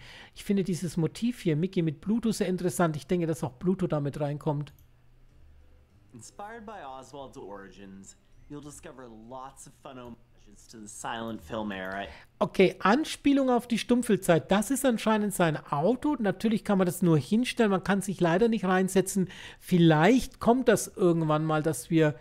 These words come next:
Speaker 1: hier uns bewegen können. Und das ist der Aussichtspunkt.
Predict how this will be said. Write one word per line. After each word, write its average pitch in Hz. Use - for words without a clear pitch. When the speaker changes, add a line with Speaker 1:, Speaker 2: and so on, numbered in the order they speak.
Speaker 1:
hier 156
uns 160
bewegen 175
können. 170
Und 185
das 196
ist 233
der -
Aussichtspunkt. -